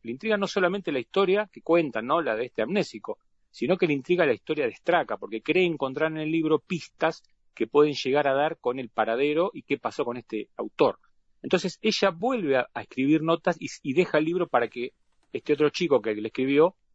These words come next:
vuelva a tomar el libro y se lo vuelva a devolver una vez más con las notas,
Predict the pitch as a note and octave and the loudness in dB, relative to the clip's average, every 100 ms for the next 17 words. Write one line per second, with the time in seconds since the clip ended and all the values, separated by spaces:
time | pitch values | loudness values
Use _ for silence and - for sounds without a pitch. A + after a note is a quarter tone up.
0 | _ _ - E3 F3+ D#3+ D#3+ D#3 D#3+ E3+ | _ _ 2 4 4 0 -2 -2 -2 -4
1 | F3 C#3 - C3+ B2+ D#3 G3+ G#3 F#3 F3+ | -4 -8 -2 2 4 6 4 4 -2 -6
2 | C3+ C3 C3 C3+ C#3+ D#3 D3+ D3 D3+ C3+ | -4 -2 -2 -2 0 -2 0 -4 -4 -6
3 | C#3+ D#3+ - - A2+ G#2+ A2 G2 - - | -6 -6 -6 -6 -6 -8 -10 -14 -14 -20